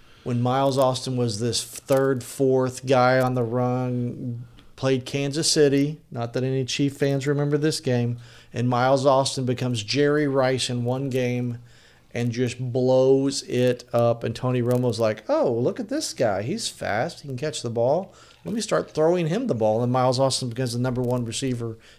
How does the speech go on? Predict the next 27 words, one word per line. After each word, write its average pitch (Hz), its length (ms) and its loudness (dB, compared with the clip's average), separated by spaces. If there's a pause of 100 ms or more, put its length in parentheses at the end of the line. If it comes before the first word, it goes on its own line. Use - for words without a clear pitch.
in 113 120 -6
Dallas. 120 440 0
Now, 135 240 0 (220)
I 151 100 4
don't 170 200 6
think 170 200 2
that 127 140 0
this 156 160 2
guy's 139 240 6
gonna 139 140 2
be 131 120 4
the 123 60 2
number 127 280 0
one 120 180 0
receiver 117 480 -4
in 113 240 -8
Pittsburgh, 113 600 -4 (360)
but 131 400 2
I 143 200 4
think 143 280 -4
that 123 160 -4
there's 117 280 0
some 117 160 -4
things 127 300 -2
going 117 260 2
on 117 220 0
here 113 320 0